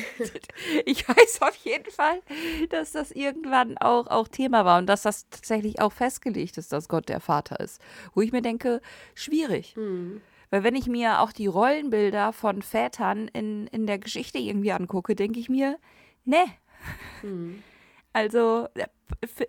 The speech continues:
Speaker 1: der ist für mich und so wie ich an Gott glaube und soweit ich, äh, mir Gott vorstellen kann, nicht passend.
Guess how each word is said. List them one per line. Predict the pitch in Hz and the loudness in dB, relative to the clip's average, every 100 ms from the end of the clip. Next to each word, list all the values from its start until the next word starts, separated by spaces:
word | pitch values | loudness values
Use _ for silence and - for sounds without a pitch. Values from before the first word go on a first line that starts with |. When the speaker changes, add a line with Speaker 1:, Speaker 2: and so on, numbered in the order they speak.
| - | -4
Speaker 1:
der | 196 | -4
ist | - 277 - | -2 -4 -6
für | - 233 | -8 -6
mich | 220 262 359 - - - - - - - | -4 -4 -8 -12 -20 -20 -20 -20 -14 -4
und | 226 190 | -2 -2
so | 240 220 | -4 -2
wie | 214 - | -6 -8
ich | 269 - | -6 -4
an | 262 | -2
Gott | 233 226 - | -2 -2 -2
glaube | 208 214 208 185 202 247 - - - | 0 2 2 0 -2 -6 -14 -18 -8
und | 190 180 | -6 -4
soweit | 196 208 208 | -2 -2 -4
ich, | 208 - - | -12 -14 -16
äh, | - - - - - - - | -16 -16 -20 -20 -20 -16 -4
mir | 214 220 | 0 2
Gott | 214 214 | 2 -2
vorstellen | - 240 233 - 190 185 | -6 -6 -4 -4 -8 -4
kann, | 190 190 | -4 -4
nicht | 220 254 - | -4 -8 -6
passend. | 320 - 190 - | -8 -6 -12 -14